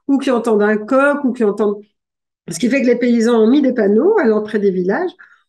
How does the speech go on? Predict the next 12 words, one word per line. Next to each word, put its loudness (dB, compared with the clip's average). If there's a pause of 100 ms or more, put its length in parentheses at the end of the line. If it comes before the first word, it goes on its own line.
en 0
disant, « -2
Ici, 0
vous -2
entendrez 0
le -6
coq -4
chanter, -4
vous -4
entendrez 0
le -2 (320)
grenouille, 0